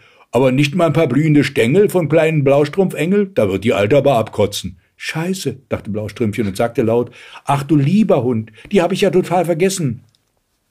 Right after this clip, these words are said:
Das sprechende Tier winkte mit der Vorderpfote ab, „No problem. Da vorne an der Ecke gibt's ein Sonderangebot mit geilen Gladiolen. Fünf Minuten Umweg und Omi ist happy.“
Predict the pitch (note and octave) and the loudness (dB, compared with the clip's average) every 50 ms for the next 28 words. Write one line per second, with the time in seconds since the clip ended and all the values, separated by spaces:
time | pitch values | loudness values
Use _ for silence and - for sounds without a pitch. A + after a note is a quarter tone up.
0 | _ _ - G#2 F#2+ - - - - C3+ C3 C3 B2 G#2 F#2+ G2+ - C#3+ C#3+ D3+ | _ _ -8 -8 -8 -8 -8 -4 -2 -2 -2 -2 -2 -4 -6 -6 -4 -2 0 2
1 | C3 G2+ G2 A#2+ C3 B2+ - A#2 G#2+ G#2+ G#2+ G2 - - G#2+ A2+ A#2+ B2 A2 - | 2 2 0 -2 -2 -2 -2 -2 -2 0 -2 -4 -4 -2 -2 -2 0 0 -2 -4
2 | - G2+ G2+ G2+ G2+ F#2+ F#2+ - - _ - - _ _ _ _ - G#2 G#2+ - | -4 -6 -4 -4 -6 -6 -8 -10 -14 _ -20 -20 _ _ _ _ -2 -2 -2 0
3 | - G#2+ A2+ A#2 A2+ A2 A#2 A2+ G#2 G2 F#2 G2 - - _ _ _ - F#2 F#2 | 2 2 2 4 4 4 2 2 2 0 -2 -4 -8 -18 _ _ _ -6 -6 -2
4 | - A#2 A#2+ B2 B2 A#2+ A2+ G#2+ A2+ B2 - A2+ B2 - - A#2+ G#2+ F#2+ - - | 0 2 2 2 2 0 0 0 0 0 0 -2 -2 0 2 2 2 2 0 -4
5 | - - _ _ _ - G#2+ G#2 - - - - G#2 G2+ G#2+ A#2+ B2+ C3 C#3+ B2+ | -8 -20 _ _ _ -4 -4 -4 -4 -4 -2 -2 -2 0 0 0 0 0 0 0
6 | A2+ A2 G#2 G#2+ G2+ G2 G2+ G2+ A2+ G#2 G2 - - G2+ A2 A#2+ A#2+ A#2 A2+ G2+ | 0 0 0 0 0 0 0 0 -2 -4 -4 -2 -2 0 2 2 2 2 2 0
7 | A2+ A2 G#2 F#2+ G#2+ C3+ C3 B2 A2 F#2+ E2+ D#2+ - - B2 B2 G#2+ - B2+ A2 | 0 0 0 2 2 2 2 2 0 -2 -6 -8 -6 -4 -2 -2 -2 -2 0 0
8 | A2+ A2 A2 B2+ B2 B2+ C#3 C#3+ C#3 D3 C#3 C#3 B2+ A2+ A2 A2 A2 A#2+ A#2+ B2 | 0 0 0 -2 -2 0 0 2 2 2 0 0 -2 -4 -4 -2 -2 0 2 2
9 | A#2+ G#2+ - - C#3 C3 C3+ G#2 F#2 F#2 | 0 0 0 -2 -2 -2 -2 -4 -8 -8